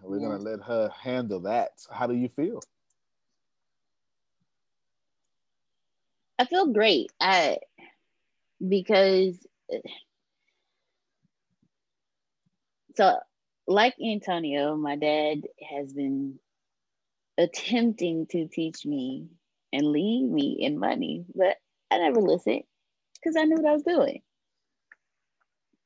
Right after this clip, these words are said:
Speaker 2: But now that I'm older
Speaker 1: How'd that work out for you?
Speaker 2: let's just say I've had,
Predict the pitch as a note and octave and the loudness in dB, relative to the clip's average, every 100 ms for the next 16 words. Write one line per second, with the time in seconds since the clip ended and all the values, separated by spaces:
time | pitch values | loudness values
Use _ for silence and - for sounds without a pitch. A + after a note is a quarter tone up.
0 | _ - - _ _ _ _ - E3+ D3 | _ -20 -20 _ _ _ _ -4 0 0
1 | D#3 F3 E3+ D3+ C3 - - E3+ G#3 D#3 | 2 2 2 0 -2 -4 -2 2 4 4
2 | C#3 C#3 A#2 A#2+ A#2 G2+ E2+ - B1 - | 4 4 2 -2 -4 -8 -8 -12 -14 -16
3 | _ _ _ _ _ _ _ _ _ _ | _ _ _ _ _ _ _ _ _ _
4 | _ _ _ _ _ _ _ _ _ _ | _ _ _ _ _ _ _ _ _ _
5 | _ _ _ _ F#3 G3 - F#3+ - E3 | _ _ _ _ 2 2 2 -2 2 4
6 | D#3 D#3+ - D3 C#3 F2 | 4 2 0 -4 -2 -6